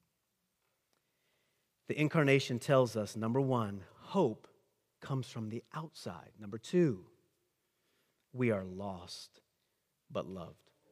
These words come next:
Maybe you're new to Christianity. Maybe you're saying, "Preacher, I hear what you're saying, but that's offensive to me." I mean, that's true, isn't it? If you stop to think about the dynamic of what we are talking about in the arrival of God's Son on our planet,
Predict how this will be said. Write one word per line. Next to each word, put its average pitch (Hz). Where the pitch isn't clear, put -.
Maybe 117
you're 127
new 139
to 139
Christianity. 139
Maybe 110
you're 123
saying, 131
"Preacher, 160
I 127
hear 147
what 147
you're 143
saying, 156
but 113
that's 117
offensive 120
to 107
me." 92
I -
mean, 127
that's 120
true, 139
isn't 107
it? 143
If -
you 113
stop -
to 147
think 131
about 113
the 113
dynamic 117
of 120
what 127
we 131
are 113
talking 123
about 95
in 101
the 98
arrival 127
of 147
God's 135
Son 139
on 120
our 101
planet, 107